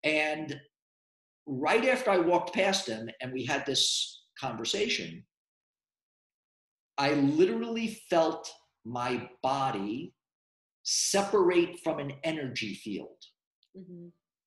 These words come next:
Speaker 1: And the energy field I could see, like, a few inches away from me. I could sense that there was this magnetic field,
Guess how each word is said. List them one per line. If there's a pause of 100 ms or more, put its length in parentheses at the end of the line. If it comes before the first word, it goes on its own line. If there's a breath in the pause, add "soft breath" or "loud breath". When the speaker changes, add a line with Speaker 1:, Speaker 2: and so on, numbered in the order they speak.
(480)
Speaker 1:
And
the
energy
field (380)
I
could
see, (720)
like,
a
few
inches
away
from
me. (1300)
I
could
sense
that
there
was
this
magnetic
field,